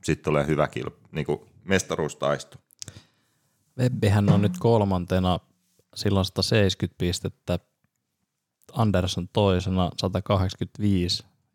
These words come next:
Speaker 2: ja Tomac kärjessä kaksisataakolme pistettä.
Speaker 1: Joo. Mä en usko, että Webb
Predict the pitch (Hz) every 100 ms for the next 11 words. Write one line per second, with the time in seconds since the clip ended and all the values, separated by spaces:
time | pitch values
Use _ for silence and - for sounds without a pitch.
0 | - 87 85 - _ _ _ _ - 92
1 | 87 - 92 87 87 90 - 92 - -
2 | 87 90 90 87 87 - 85 - 85 -
3 | 95 - _ - 131 156 170 - 104 -
4 | 90 92 87